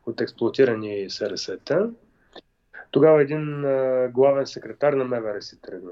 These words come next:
Не знам дали успяха да му докажат вината или не. Но когато стане един такъв теч на данни,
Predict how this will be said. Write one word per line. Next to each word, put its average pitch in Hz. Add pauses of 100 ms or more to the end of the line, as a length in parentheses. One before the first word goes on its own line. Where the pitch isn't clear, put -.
Не 123
знам 120
дали 120
успяха 117
да 110
му 107
докажат 107
вината 101
или 95 (120)
не. 143 (920)
Но 147
когато 185
стане 196
един 190
такъв -
теч 151
на 135
данни, 95